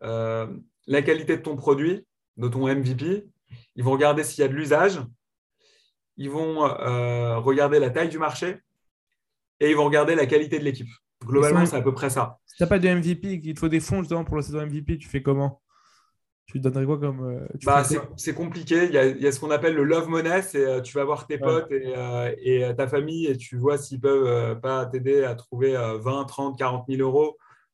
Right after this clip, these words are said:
Speaker 1: Plus en France, t'as des subventions, euh, B P I.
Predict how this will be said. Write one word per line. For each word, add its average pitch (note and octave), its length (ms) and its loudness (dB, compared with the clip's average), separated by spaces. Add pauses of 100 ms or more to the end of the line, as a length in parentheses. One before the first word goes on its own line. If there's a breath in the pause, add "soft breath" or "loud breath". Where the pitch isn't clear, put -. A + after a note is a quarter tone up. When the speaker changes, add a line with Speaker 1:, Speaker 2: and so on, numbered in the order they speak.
Speaker 1:
Plus F3 440 -8
en C#3 120 -4
France, D#3 340 -4
t'as C3 100 -2
des C3 100 -2
subventions, C#3 680 -4
euh, A#2+ 60 0
B C3 160 0
P C#3+ 120 -2
I. D#3+ 220 -8